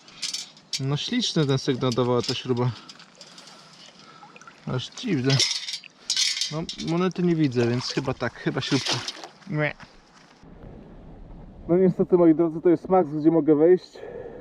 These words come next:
Tutaj już mam po łokcie i prawie po, mm, spodnie buty, więc się cofam powolutku.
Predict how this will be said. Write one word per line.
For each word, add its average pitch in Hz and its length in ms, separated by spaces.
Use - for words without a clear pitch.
Tutaj 165 220
już 151 160
mam 151 240
po 143 360
łokcie 151 600
i - 40
prawie 143 340
po, 135 460
mm, 139 800
spodnie 143 320
buty, 143 340
więc 143 240
się - 80
cofam 160 440
powolutku. 139 600